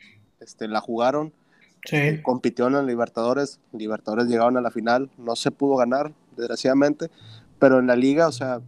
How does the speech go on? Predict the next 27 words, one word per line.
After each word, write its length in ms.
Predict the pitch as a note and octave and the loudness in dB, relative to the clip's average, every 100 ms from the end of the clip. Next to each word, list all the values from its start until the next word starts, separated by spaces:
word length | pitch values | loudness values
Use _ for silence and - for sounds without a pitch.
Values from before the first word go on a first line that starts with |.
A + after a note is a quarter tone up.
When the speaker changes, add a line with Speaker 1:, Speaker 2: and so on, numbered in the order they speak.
| - - - | -20 -20 -4
Speaker 1:
quedaron, 760 | B2+ B2 C3 D3 C3+ A#2+ G#2+ A2 _ _ _ | 2 4 4 2 -2 -6 -12 _ _ _ _
si 120 | - | -14
no 120 | A#2 | -6
mal 140 | B2+ C3+ | 0 0
recuerdo, 320 | C3+ C3 C3+ | 0 -2 0
dentro 260 | C3 C#3 C#3 | -2 -2 -2
de 40 | |
los 140 | B2 | -4
primeros 400 | - A#2+ A#2+ C3+ | -6 -4 -2 -4
cuatro 460 | - C3+ - F3+ F#3 _ _ _ _ _ _ _ _ | 2 2 2 -8 -10 _ _ _ _ _ _ _ _
y 60 | D3 | -2
Speaker 2:
Sí. 40 | - | 6
Speaker 1:
quedaron 300 | F#3 F3+ - | 8 8 4
campeones. 640 | - A#2 D3 C3+ - - _ - | -2 2 2 2 -4 -16 _ 2
Speaker 2:
Quedaron 240 | E3+ E3 | 2 4
Speaker 1:
Yo, 40 | E3 | 4
Speaker 2:
campeones. 400 | C3+ C#3+ D3 - - - | 4 4 0 -10 -20 -20
Speaker 1:
yo 180 | D3 C3+ | -4 -2
me 140 | B2+ C#3 | 0 -2
espero 580 | - C#3+ D3 D3 C3+ - | 0 0 2 2 0 -4
algo 420 | A#2+ A#2+ C3+ C3 | -4 -2 -2 -4
similar 600 | - B2 A2 A#2 C#3 D#3 _ _ _ _ | -6 -6 -2 2 2 2 _ _ _ _
o 140 | A2 | -4
mejor, 440 | A2 G#2 A2 A2 A2 | -4 -2 -2 -4 -12
va-, 120 | - - | -14 -6
vaya, 340 | A#2+ A2 G#2+ | -4 -2 -4
¿verdad? 320 | G#2+ A#2 C#3+ | -8 -4 -4